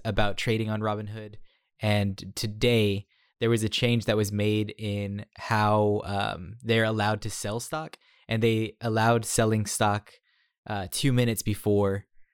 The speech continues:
the opening of the market. So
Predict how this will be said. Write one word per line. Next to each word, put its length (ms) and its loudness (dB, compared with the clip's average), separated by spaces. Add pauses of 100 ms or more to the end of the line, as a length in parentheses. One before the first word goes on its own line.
(260)
the 600 -2
opening 340 2
of 80 -2
the 60 0
market. 480 0 (600)
So 480 2